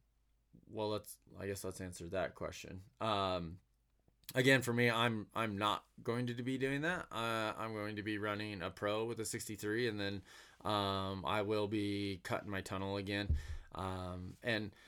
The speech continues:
you know, it's funny, this, this whole cut tunnel thing. Uh, <laughs> you know, people are kinda up in arms because, um, they're, "Well, wh-, why didn't Polaris do it? If, uh, I would buy a Chaos if it had a cut tunnel and all of this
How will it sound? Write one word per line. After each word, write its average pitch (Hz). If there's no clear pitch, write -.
you -
know, 202
it's -
funny, 139
this, 113
this 120
whole 123
cut 117
tunnel 104
thing. 90
Uh, 101
<laughs> -
you 107
know, 101
people 113
are 104
kinda 104
up 107
in 104
arms 104
because, 98
um, 98
they're, 101
"Well, 120
wh-, -
why 170
didn't 175
Polaris 123
do 120
it? 117
If, -
uh, 92
I 139
would 139
buy 131
a 127
Chaos 120
if 101
it 90
had 110
a 120
cut -
tunnel 113
and 104
all 107
of 104
this 104